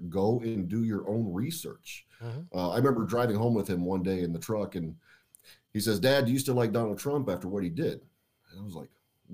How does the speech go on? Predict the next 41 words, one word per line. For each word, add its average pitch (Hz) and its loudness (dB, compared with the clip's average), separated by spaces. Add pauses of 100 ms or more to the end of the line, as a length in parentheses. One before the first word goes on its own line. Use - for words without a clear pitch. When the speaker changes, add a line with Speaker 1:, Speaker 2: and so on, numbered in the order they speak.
(220)
Speaker 1:
"What - -12
are 139 -4
you 82 -8
talking 120 -8
about? 65 -14
What 107 -4
did 87 -8
he 80 -6
just 82 -6
do?" 87 -4
This 87 -8
was 92 -8
when 90 -2
the, 85 -2
uh, 76 -8
Ukraine 87 -4
transcripts - -14
just - -10
came 76 -8
out, 60 -18 (400)
you 80 -8
know, 71 -8
Speaker 2:
<laughs> 69 -8
Speaker 1:
and 78 -8
he 87 -10
had 98 -2
to 95 -14
release 98 -6
the 98 0
actual 123 2
transcript, 92 -4
yet 90 -4
all 87 -4
you 92 -2
got 85 -8
was 85 -8
Shifty's, - -4 (480)
uh, 82 -4
version 92 2
of 78 -10
it. - -14